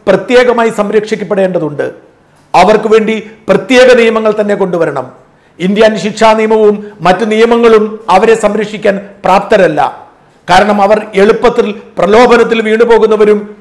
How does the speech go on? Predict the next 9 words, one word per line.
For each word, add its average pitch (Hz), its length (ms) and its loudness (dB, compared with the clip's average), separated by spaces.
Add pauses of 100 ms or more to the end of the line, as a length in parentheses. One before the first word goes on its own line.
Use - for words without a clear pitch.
(100)
ചൂഷണത്തിന് 226 540 -2
ഇരയാകുന്നവരുമാണ്. 185 880 0 (760)
എന്നാൽ 196 300 2 (800)
ആ 196 160 4
ലേബൽ 240 400 2
ഒട്ടിച്ചുകൊണ്ട് 226 640 -2 (200)
സമൂഹത്തിന്റെ 226 680 2 (260)
ഉന്നത 226 340 2
മേഖലയിൽ 226 560 -2